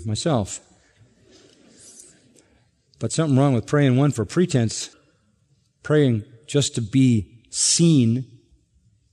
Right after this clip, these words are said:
Remember Matthew six, five and six, where Jesus condemns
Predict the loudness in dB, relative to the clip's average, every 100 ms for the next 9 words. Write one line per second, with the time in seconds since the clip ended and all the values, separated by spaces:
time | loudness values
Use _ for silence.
0 | _ -4 0 2 2 2 -2 0 -2 0
1 | 0 2 0 -2 -4 -6 -20 _ _ _
2 | _ _ _ _ _ _ _ -6 0 0
3 | 0 2 2 0 -2 0 2 2 2 0
4 | -4 -14 _